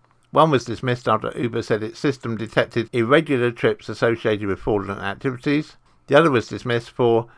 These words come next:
the installation of and use of software which has the intention and effect of manipulating the Uber driver app. Neither driver was given any further explanation or any right of appeal, the A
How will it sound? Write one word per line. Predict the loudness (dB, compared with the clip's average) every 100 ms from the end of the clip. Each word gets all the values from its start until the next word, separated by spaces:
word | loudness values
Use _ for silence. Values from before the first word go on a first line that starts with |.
| _
the | -6 -6
installation | -4 0 2 2 0 -2
of | -2 -4
and | -6 -2
use | 0 0
of | -2 -2
software | -2 -2 0 0 0 -4 -20 -12
which | -8 -2
has | -4 -2
the | -4
intention | -2 -4 -4 -6 -6
and | -4
effect | -4 0 -2 -2 -10
of | -6
manipulating | -4 -6 -4 -2 -2 -2 -4 -2
the | -4 -4
Uber | -6 -4 -2 -4
driver | 0 0 0 -2 -6
app. | -4 -4 -4 -12 -20 _ -6
Neither | 4 6 6
driver | 2 4 4
was | 0 -2
given | -2 -2
any | -2 -2
further | 2 4 4
explanation | 0 0 -2 0 -2 -6
or | -4 -2
any | 0 2
right | 2 2
of | 0
appeal, | -4 0 0 0
the | -2
A | -2